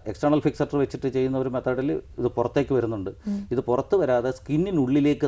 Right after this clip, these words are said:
Speaker 1: തന്നെ കൊടുക്കും. ജോയിന്റിനെ യാതൊരു വിധത്തിലും അതിനെ ഇന്റർഫിയർ ചെയ്യിക്കില്ല. അങ്ങനെ വരുമ്പോൾ, ആ, താൽക്കാലികമായിട്ട് അവരെ അവിടെ വെച്ച് തിയേറ്ററിൽ വെച്ച് തന്നെ ചിലപ്പോൾ ച-, മോട്ടോർ ആക്ഷൻസ് ഒക്കെ ഉള്ള സെൻസേഷൻ മാത്രം മ-, പൊക്കുന്ന അനസ്തേഷ്യ
Speaker 2: ഉം.
Speaker 1: കൊടുത്ത് ചെയ്യുന്ന സമയത്താണെങ്കിൽ അത് മൂവ് ചെയ്യിപ്പിക്കാൻ പറ്റും.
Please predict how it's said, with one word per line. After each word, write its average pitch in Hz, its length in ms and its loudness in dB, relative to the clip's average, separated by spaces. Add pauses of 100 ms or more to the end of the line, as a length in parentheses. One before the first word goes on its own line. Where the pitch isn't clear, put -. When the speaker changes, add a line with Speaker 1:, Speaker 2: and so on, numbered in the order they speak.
Speaker 1:
തന്നെ 123 140 -2
കൊടുക്കും. 110 360 -2 (100)
ജോയിന്റിനെ 160 640 2
യാതൊരു 139 340 0
വിധത്തിലും 117 380 0
അതിനെ 107 220 -6 (220)
ഇന്റർഫിയർ 117 360 0
ചെയ്യിക്കില്ല. 104 420 0 (480)
അങ്ങനെ 170 220 0
വരുമ്പോൾ, 101 380 0 (680)
ആ, 98 220 0 (540)
താൽക്കാലികമായിട്ട് 139 960 2 (140)
അവരെ 127 400 0
അവിടെ 127 200 2
വെച്ച് 135 300 2
തിയേറ്ററിൽ 131 300 -2
വെച്ച് 135 220 -2
തന്നെ 117 300 -4 (500)
ചിലപ്പോൾ 120 320 -2 (260)
ച-, 131 60 -6 (180)
മോട്ടോർ 123 320 0
ആക്ഷൻസ് 123 400 -2
ഒക്കെ 120 100 -4
ഉള്ള 120 340 -2
സെൻസേഷൻ 131 500 -4
മാത്രം 123 300 -2
മ-, 120 120 -2 (120)
പൊക്കുന്ന 123 240 -4
അനസ്തേഷ്യ 113 340 -4
Speaker 2:
ഉം. 123 60 -4
Speaker 1:
കൊടുത്ത് 120 200 -4
ചെയ്യുന്ന 117 280 -6
സമയത്താണെങ്കിൽ 113 580 -4
അത് 113 60 -4
മൂവ് 107 200 -8
ചെയ്യിപ്പിക്കാൻ 113 420 -6
പറ്റും. - 220 -8